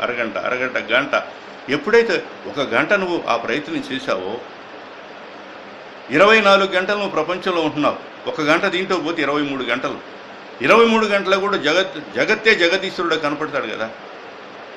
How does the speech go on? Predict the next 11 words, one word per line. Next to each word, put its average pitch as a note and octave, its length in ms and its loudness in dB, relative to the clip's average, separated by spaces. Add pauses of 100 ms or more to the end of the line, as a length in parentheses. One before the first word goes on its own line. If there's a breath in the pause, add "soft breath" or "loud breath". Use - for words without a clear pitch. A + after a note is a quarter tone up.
(120)
నువ్వు G#3 160 -2
ఆ B2+ 120 4
భావంతో G#3 600 2
ఉండాలి. B2 360 -2 (1000)
ఎప్పుడు A#3+ 580 0 (520)
కూడా D3+ 400 4 (580)
నువ్వు D3 180 0 (640)
దేవాలయంలోకి F3+ 800 4
వెళ్తున్నావంటేనే F#3 800 4
భగవంతుడు F#3 440 4
భయపడిపోతున్నాడు, E3+ 800 0